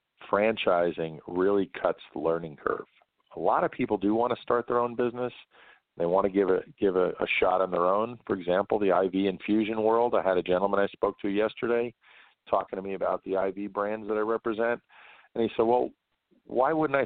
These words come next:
start it on my own?" I said, "Well, if you have a couple of years to do your own research and development, quite a bit of money, go right ahead. But if you want to save yourself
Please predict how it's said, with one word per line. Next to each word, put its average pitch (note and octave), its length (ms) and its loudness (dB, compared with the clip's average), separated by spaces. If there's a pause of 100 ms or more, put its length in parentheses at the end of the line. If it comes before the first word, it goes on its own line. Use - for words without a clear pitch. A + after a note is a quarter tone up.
start B2 240 2
it A#2+ 60 2
on A#2 80 0
my A2 140 2
own?" B2+ 240 -2
I F2 160 -4
said, F#2+ 100 0
"Well, C#3+ 240 0 (460)
if G#2 160 -2
you G2 80 2
have A#2+ 160 2
a - 120 -2
couple A#2 240 -2
of F2 100 -6
years E2+ 340 -2 (100)
to F2+ 60 -10
do E2+ 100 -4
your E2 220 0
own G2+ 120 -2
research G2+ 440 -2
and A2 80 -12
development, F2 520 -4 (480)
quite F#2+ 260 2
a G2+ 60 0
bit A2 100 -6
of A2+ 80 -4
money, F#2 380 -4 (580)
go F#2+ 120 0
right B2+ 160 0
ahead. C3 280 -2 (880)
But G2 300 0 (260)
if G2 240 -2
you G2 140 -2
want G2+ 320 0
to F#2+ 300 0 (360)
save B2 180 2
yourself A#2 400 0